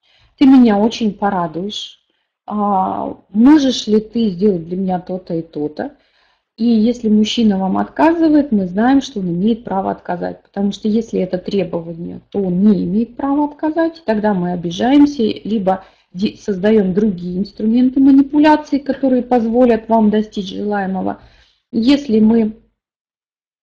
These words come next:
м, а, просим, то мы предполагаем, что мужчина может не захотеть нас радовать и быть нам благодарными.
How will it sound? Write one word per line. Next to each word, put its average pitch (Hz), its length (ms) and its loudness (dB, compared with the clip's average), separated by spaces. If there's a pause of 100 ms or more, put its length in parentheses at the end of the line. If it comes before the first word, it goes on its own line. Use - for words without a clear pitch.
(140)
м, 202 220 -4
а, 196 200 0
просим, 359 640 2
то 247 200 -4
мы 247 220 6
предполагаем, 233 680 -2
что - 160 -14
мужчина 196 400 -2
может 226 340 -2 (340)
не 302 220 6
захотеть 254 580 -2
нас 170 220 -6
радовать 262 540 0
и 185 40 -10
быть 247 220 -4
нам 208 140 0
благодарными. 180 880 -6